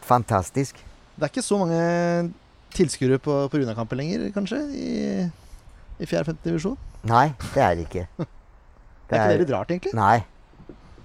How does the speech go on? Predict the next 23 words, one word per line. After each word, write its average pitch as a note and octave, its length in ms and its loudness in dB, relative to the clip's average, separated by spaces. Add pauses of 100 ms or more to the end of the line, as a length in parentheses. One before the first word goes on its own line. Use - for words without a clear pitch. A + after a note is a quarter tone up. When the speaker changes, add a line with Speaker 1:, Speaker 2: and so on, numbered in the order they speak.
(960)
Speaker 1:
Men, A#2 380 2
eh, A2 360 4 (760)
eh, G2+ 120 -4 (240)
vad A2 100 -6
ska - 100 -4
man G#2 60 0
säga, G2 240 2 (1080)
intresse B2 600 2
runt, A#2 260 4 (960)
alltså, G2+ 220 -2
sån G#2 300 0 (340)
seniorfotboll G2+ 1000 2 (500)
har A2+ 180 4
väl G#2 280 -4
inte G2 220 -6
varit G#2+ 220 2
så G#2+ 180 2
labert E2 640 0
som F#2 180 -6
det G2 60 2
är F2 180 6
nu. F#2+ 220 0 (680)
Speaker 2:
Nej. D3 180 -8